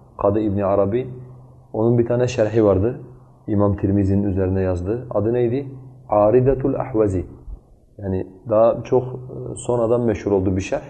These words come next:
O da şey, Tuhfetul Ahvazi, Mübarek Furi'nin.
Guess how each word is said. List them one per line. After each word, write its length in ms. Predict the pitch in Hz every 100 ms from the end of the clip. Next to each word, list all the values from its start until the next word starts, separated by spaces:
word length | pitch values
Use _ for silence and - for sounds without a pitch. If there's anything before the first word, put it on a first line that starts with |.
| - - _
O 120 | 107
da 80 | 98
şey, 260 | 98 120 131 - - - -
Tuhfetul 420 | - - - 95 90
Ahvazi, 480 | - 95 95 131 - - - -
Mübarek 400 | 95 95 92 92
Furi'nin. 420 | 95 95 107